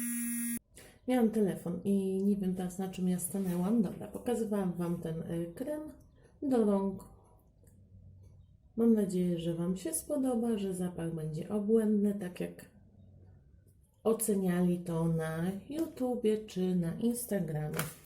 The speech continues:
Następną rzeczą jest Eveline, wygładzająca pomadka ochronna. Bananowy mus. E, olejek kokosowy, maru-, marula, masło Shell.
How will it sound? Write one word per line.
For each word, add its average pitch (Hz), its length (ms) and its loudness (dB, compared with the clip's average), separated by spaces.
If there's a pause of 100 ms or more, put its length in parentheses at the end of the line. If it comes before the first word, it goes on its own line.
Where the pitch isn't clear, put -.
(380)
Następną 269 520 -2
rzeczą 208 360 0
jest 185 360 0
Eveline, 170 760 2 (560)
wygładzająca 254 760 4
pomadka 190 500 -4
ochronna. 165 600 -2 (500)
Bananowy 196 640 4
mus. 165 640 0 (680)
E, 185 380 -2
olejek 247 420 4
kokosowy, 214 640 -2
maru-, 180 920 2
marula, 180 720 -2 (300)
masło 190 420 -4
Shell. - 340 -10